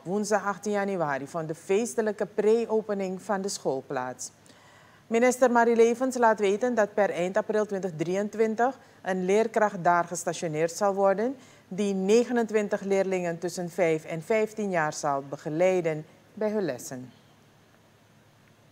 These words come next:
Voor het verhogen van de vaccinatiedekking, eh, tegen het covid negentien virus zal het Bureau voor Openbare Gezondheidszorg, B O G,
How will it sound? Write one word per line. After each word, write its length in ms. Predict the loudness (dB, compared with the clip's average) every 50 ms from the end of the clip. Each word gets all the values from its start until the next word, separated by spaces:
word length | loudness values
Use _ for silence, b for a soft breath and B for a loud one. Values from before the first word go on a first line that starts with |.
| _ _ _ _ _ _ _ _ _ _ _ _ _ _ _ _ _ b b b b b b b b b b b b b b b _ _ _ _ _ _
Voor 220 | 0 4 6 6 8
het 140 | 6 4 4
verhogen 560 | 4 4 6 6 6 6 6 4 2 0 0
van 140 | 0 -2 -2
de 60 | 0
vaccinatiedekking, 1120 | 0 0 0 0 0 0 2 2 2 0 0 -2 -2 0 2 0 0 0 -2 -4 -2 -2 -2
eh, 60 | -2
tegen 400 | -2 0 2 2 2 0 0 -4
het 140 | -6 -4 -2
covid 280 | -2 -2 -2 -2 -4
negentien 420 | -2 -2 -2 -2 -4 -4 -6 -6 -6
virus 480 | -2 0 0 2 2 2 0 0 B B B B B B
zal 220 | B 2 4 6 6
het 160 | 6 4 4
Bureau 300 | 4 6 6 6 6 4
voor 120 | 4 2
Openbare 540 | 0 2 0 0 2 4 4 4 4 2 0
Gezondheidszorg, 880 | -2 -4 -4 -2 0 0 0 0 0 0 0 0 0 0 0 0 -2 -4
B 40 | -4
O 160 | -4 -4 -4
G, 400 | -6 -6 -2 -2 0 0 -2 -4